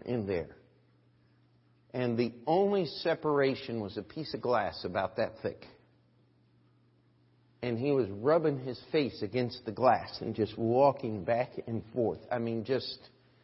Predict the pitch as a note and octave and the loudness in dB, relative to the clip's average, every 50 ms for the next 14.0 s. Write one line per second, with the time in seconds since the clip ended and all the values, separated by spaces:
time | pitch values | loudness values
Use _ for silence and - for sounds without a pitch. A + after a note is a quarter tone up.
0 | _ _ _ _ _ _ B2 C3 C3+ C3 B2 A#2 - - - D3 C#3+ C3 C3 A#2+ | _ _ _ _ _ _ 2 4 4 4 2 0 -2 -4 0 0 2 2 2 2
1 | A2 A#2 A2 - - C3 A#2+ - - - C3+ B2+ B2+ B2+ B2+ B2 A#2+ A2+ F#2+ G2+ | 0 0 -2 0 -2 -2 -2 -2 -2 -2 -2 0 0 0 0 0 0 -2 -2 -2
2 | B2 B2+ B2+ G2 F#2+ - - - - - - _ - F#3+ A3 G#3+ F#3+ F3+ E3+ E3+ | -6 -6 -6 -8 -10 -14 -20 -20 -20 -20 -4 _ 12 12 12 12 12 12 12 12
3 | F3 D#3+ C#3 D3 D#3+ - - A#2 C3+ - C3 A2+ A#2+ A2+ - - - - - - | 12 12 10 8 6 6 4 0 0 0 -2 -4 -4 -6 -8 -16 -20 -20 -20 -20
4 | - - _ _ _ - A#2+ - - E3+ E3+ D3+ C3 G#2+ A#2+ C3+ C3+ A#2+ G#2+ F#2 | -20 -20 _ _ _ -10 -8 0 4 6 6 6 6 6 8 10 10 10 10 6
5 | F#2 G#2+ G#2+ A2+ A2 A2 A2+ G#2 A2 F#2+ - A2+ F#2+ F#2+ F#2+ E2+ E2+ G2+ G#2+ G2 | 4 2 2 2 4 2 2 0 -2 -2 -2 -2 -2 -2 -4 -4 -4 -4 -2 -2
6 | F2 - - G2 F2+ D#2+ - - A2+ G#2+ G2 F#2 F2 D#2 E2 A2+ B2+ C3+ C3+ A#2 | -4 -4 -6 -8 -10 -8 -6 -4 -4 -2 -2 -4 -4 -4 -4 -4 -2 -2 -2 -2
7 | G#2 G2 - A#2+ G#2 D2+ D#2+ G2 G#2+ A#2 B2 C3 C#3+ E3 F3+ E3 A#2+ - - - | -4 -4 -6 -8 -8 -6 -6 -6 -4 -4 -2 0 2 4 4 2 2 -2 -10 -18
8 | - - - - - - - - - - - A2 G#2 G2+ G2 D#2+ - G1+ - - | -20 -20 -20 -20 -20 -20 -20 -20 -16 -6 -4 -2 0 2 0 0 -2 -6 -10 -18
9 | - - - _ _ - - - - _ _ _ - - _ _ _ _ _ _ | -20 -20 -20 _ _ -20 -20 -20 -20 _ _ _ -20 -20 _ _ _ _ _ _
10 | _ _ _ _ _ _ - - _ _ _ _ _ _ _ _ _ - D#3 D3 | _ _ _ _ _ _ -20 -20 _ _ _ _ _ _ _ _ _ -4 -4 0
11 | - F#3+ G#3+ A3 A3 - - C#3+ C3+ F3+ F#3 F#3 F#3+ - - - - - E3 E3 | 2 2 2 4 2 0 -4 -6 -6 -4 -2 -4 -4 -6 -10 -14 -8 -4 0 4
12 | F3 F#3+ F3+ D3+ A2 - - - - - - - - - _ _ _ _ _ _ | 6 6 6 6 4 -2 -6 -12 -14 -14 -16 -20 -20 -20 _ _ _ _ _ _
13 | _ _ _ _ _ _ _ _ _ _ _ _ _ _ _ _ _ _ - - | _ _ _ _ _ _ _ _ _ _ _ _ _ _ _ _ _ _ -12 -10